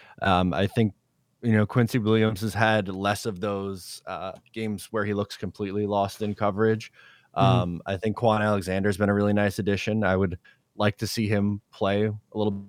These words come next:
Speaker 1: more than what he is. Uh, Mosley's bounced back pretty nicely, and they added, too, uh, Whitehead in free agency, who I think has been a little bit, maybe definitely quieter than D J Reed, but I think has kinda steadied into a nice role here on this team.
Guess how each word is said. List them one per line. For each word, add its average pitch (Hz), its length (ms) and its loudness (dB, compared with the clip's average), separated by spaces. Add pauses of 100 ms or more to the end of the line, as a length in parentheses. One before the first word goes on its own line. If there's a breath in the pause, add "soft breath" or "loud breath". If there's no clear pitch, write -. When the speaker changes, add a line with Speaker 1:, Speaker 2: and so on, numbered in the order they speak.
(120)
Speaker 1:
more 107 200 0
than 98 160 -4
what 95 160 -2
he 92 180 -4
is. 110 380 -2 (420)
Uh, 92 140 -2
Mosley's 101 560 0
bounced 101 340 0
back 104 260 2
pretty 101 220 2
nicely, 104 560 2
and 104 280 4
they 107 140 4
added, 117 400 6
too, 101 440 2
uh, 95 180 2
Whitehead 101 420 0
in 92 100 -4
free 87 260 -10
agency, 90 440 -8
who 92 200 -8 (280)
I 123 80 0
think 160 140 2
has 143 100 0
been 135 220 6
a - 20 4
little 123 160 0
bit, 104 240 0 (880)
maybe 151 180 0
definitely 160 380 4
quieter 113 560 6
than 95 180 0
D 107 160 0
J 101 160 2
Reed, 95 420 0
but 95 120 2
I 98 80 2
think 107 160 -2
has 110 120 0
kinda 98 460 0
steadied 101 460 -6
into 95 240 -6
a - 20 -2
nice 90 260 -6
role 92 220 0
here 82 220 -4
on 82 100 -6
this 85 180 -8
team. 85 220 -8